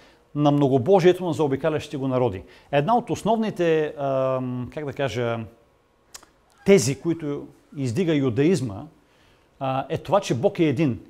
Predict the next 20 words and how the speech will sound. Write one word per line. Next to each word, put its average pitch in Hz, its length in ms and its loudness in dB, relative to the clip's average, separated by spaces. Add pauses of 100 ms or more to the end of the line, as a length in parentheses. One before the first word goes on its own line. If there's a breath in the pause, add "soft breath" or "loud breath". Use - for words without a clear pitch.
И 151 100 -8
това 196 600 -2
за 143 240 -2
времето, 170 400 0
в 135 180 -2
което 180 280 0
е 135 160 -4 (460)
казана 165 400 4
тази 143 240 0
теза, 175 420 -2 (320 loud breath)
е 147 80 -4
много 202 200 0
трудно 196 280 0
за 165 120 2
разбиране. 113 440 -2 (560 soft breath)
Когато 214 220 0
четем 226 280 -2
Битие, 170 200 2
първата 220 380 4
глава, 135 400 2